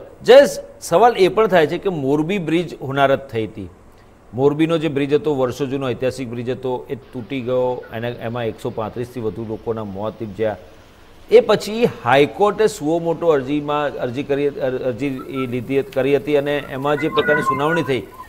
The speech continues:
અને રાજ્ય સરકાર પાસેથી જવાબો માંગ્યા હતા અને સો-, રાજ્ય સરકાર પાસેથી રાજ્યભરના જે બ્રિજ છે, ઓવરબ્રિજ છે,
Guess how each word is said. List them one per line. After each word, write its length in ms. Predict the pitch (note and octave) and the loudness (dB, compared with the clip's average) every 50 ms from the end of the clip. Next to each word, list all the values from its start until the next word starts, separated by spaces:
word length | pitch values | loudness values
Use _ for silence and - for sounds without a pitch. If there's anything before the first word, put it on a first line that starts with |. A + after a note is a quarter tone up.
| - - - - - | -20 -20 -18 -10 -6
અને 180 | - F3+ G#3+ A3 | -2 0 2 4
રાજ્ય 440 | E3+ D3+ A#2+ A#2+ A#2+ A#2 D3+ F#3 | 4 4 4 4 2 2 2 2
સરકાર 460 | F3+ F#3 - E3 D3+ D3+ D#3 D#3 D3+ D3+ | 2 2 2 2 2 2 4 4 4 4
પાસેથી 500 | B2+ C#3 C3+ B2+ - D3+ D3 C#3+ E3 D#3 | 4 2 2 2 2 0 -2 -2 -2 -6
જવાબો 440 | B2+ A#2+ A#2+ A2+ A#2+ B2+ C3+ C#3+ | -2 0 2 2 4 4 4 2
માંગ્યા 340 | C#3+ C3 B2+ A#2+ A2+ A2 A#2+ | 2 0 -2 -4 -2 -2 -2
હતા 180 | A#2+ - - C3+ | -2 -2 -2 -4
અને 160 | C#3 D3 D3+ | -4 -4 -6
સો-, 560 | C#3+ - C3 A#2 A2+ - - - B2+ A#2 A#2 A2 | -4 -2 -4 -4 -4 -4 -8 -8 -8 -6 -4 -4
રાજ્ય 280 | G#2+ G#2+ - - C3+ | -2 -2 -2 -2 -4
સરકાર 340 | B2 B2+ B2+ B2+ - C3 B2 | -4 -4 -6 -4 -2 -4 -2
પાસેથી 520 | A#2 B2+ A#2+ B2 C3 A#2+ C#3 C#3+ C#3+ C3+ - - - - - - - - - - - - | -2 -4 -4 -4 -6 -6 -4 -6 -6 -6 -8 -14 -20 -20 -20 -20 -20 -20 -20 -14 -6 0
રાજ્યભરના 880 | A#2+ A#2+ B2 B2 A2 A2+ E3+ G3 E3+ D#3 D#3+ C#3 C#3 D3 C#3+ B2 F#2+ - - - - - - - B2 G#2 | 2 2 2 2 2 4 4 4 6 4 4 2 2 0 -2 -2 -2 -6 -12 -18 -20 -20 -20 -16 -6 2
જે 100 | A#2+ F3 | 4 4
બ્રિજ 420 | F#3 D3 A2+ A2+ D3 E3 D#3+ F3 | 4 4 2 0 0 2 0 -2
છે, 240 | C#3 - C#3 A#2+ G#2+ | -2 -2 -2 -2 0
ઓવરબ્રિજ 580 | - C3+ D#3 F#3 G3+ F#3+ E3+ E3+ E3+ D3 D3+ C3 | 0 2 4 4 4 2 2 0 0 0 0 -2
છે, 380 | A2 A#2 A2 F#2+ - - - | -2 -4 -6 -6 -6 -10 -20